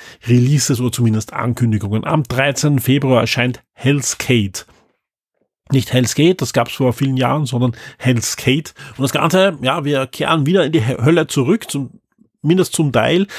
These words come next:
ist nämlich eine Mischung aus Skateboard-Roguelike-Spiel mit Tricks und allem drum und dran und Action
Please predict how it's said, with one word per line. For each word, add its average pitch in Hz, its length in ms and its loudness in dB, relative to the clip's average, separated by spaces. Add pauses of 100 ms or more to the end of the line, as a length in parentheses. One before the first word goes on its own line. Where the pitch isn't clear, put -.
(120)
ist 165 80 0
nämlich 180 160 4
eine 165 100 0
Mischung 180 380 0
aus 143 380 0 (300)
Skateboard-Roguelike-Spiel 151 2000 -2 (140)
mit 113 200 -8
Tricks 202 300 -4
und 165 60 -4
allem 147 160 2
drum 160 140 -4
und 160 100 -2
dran 175 260 0
und 170 360 0
Action 208 580 0